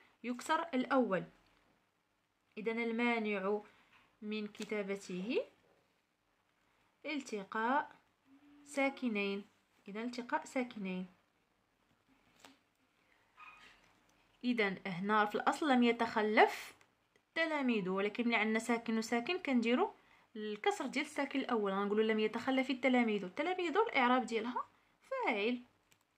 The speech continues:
فاعل مرفوع وعلامة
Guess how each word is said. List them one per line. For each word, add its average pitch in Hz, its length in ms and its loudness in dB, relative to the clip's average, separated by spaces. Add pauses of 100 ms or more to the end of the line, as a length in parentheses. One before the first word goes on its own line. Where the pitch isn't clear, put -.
(160)
فاعل 202 640 -8 (560)
مرفوع 196 920 -4 (1000)
وعلامة 202 600 -4